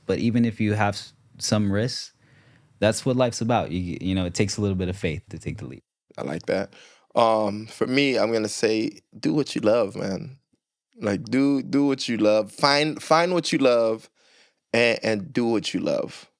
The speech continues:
Speaker 2: Um, and change your mindset. Like, you, you touched on mindset a lot, um, and I, I feel like mindset is a big thing. But the way that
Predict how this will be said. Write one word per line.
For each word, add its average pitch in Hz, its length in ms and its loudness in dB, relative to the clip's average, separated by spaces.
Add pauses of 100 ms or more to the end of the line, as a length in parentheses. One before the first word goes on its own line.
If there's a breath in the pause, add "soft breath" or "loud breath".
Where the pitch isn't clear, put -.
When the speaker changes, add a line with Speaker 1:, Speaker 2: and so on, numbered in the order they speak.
(160)
Speaker 2:
Um, 87 560 0 (440)
and 95 420 0 (1800 soft breath)
change 135 220 2
your 113 100 0
mindset. 113 420 2
Like, 107 200 0
you, 110 100 -2
you 110 160 -4
touched 110 300 0
on 104 100 0
mindset 98 420 2
a 92 40 2
lot, 90 320 0 (120)
um, 87 460 0
and 95 140 0
I, 92 160 0
I 95 80 2
feel 98 180 -2
like 92 140 0
mindset 90 540 -2 (120)
is 87 180 -2
a 85 40 -2
big 85 260 -4
thing. 76 280 -4
But 85 340 0 (440 loud breath)
the 110 80 6
way 110 260 4
that 98 380 2